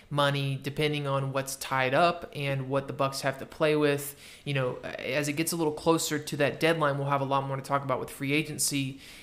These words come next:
And again, as, you know, kind of post Super Bowl, we'll have a lot more to talk about with draft. But like you said, there were some, some implications there. But, but let's just talk about the Pro Bowl in general, Brandon. Like you said, the game is boring. So what are some ways that maybe the N F L could,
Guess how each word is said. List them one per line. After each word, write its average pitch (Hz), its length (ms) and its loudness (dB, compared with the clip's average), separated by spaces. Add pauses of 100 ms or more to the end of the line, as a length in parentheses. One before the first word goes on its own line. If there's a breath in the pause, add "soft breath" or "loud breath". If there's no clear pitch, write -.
(100 loud breath)
And 147 100 -2
again, 147 340 4
as, 139 400 0
you 143 80 -4
know, 135 180 -2
kind 139 200 -2
of - 160 -6
post - 560 4
Super 165 240 0
Bowl, 151 240 4
we'll 143 80 2
have 139 140 0
a - 20 0
lot 131 180 0
more 135 120 -2
to 131 60 -6
talk 135 200 -4
about 123 220 -4
with - 80 -10 (120)
draft. 151 600 2
But 170 320 4 (380 loud breath)
like 160 180 2
you 160 80 0
said, 147 300 4
there 139 100 4
were 147 220 2
some, 139 420 2
some 156 180 0
implications 147 600 0
there. 143 160 4
But, 143 260 4
but 165 120 2
let's 247 160 0
just - 180 0
talk - 160 0
about 247 160 -4
the 175 60 -8
Pro 180 240 2
Bowl 160 240 2
in 143 160 0
general, 143 520 -2
Brandon. 135 440 -4 (580 loud breath)
Like 226 160 4
you 233 60 4
said, 202 180 6
the 160 60 0
game 165 200 6
is 139 80 0
boring. 135 380 0
So 156 220 2
what 151 480 -4
are 339 80 -4
some 214 340 2
ways 143 460 0
that 139 260 2 (640)
maybe 175 280 2
the 208 120 6
N 196 80 8
F 180 120 2
L 151 100 6
could, 147 260 -2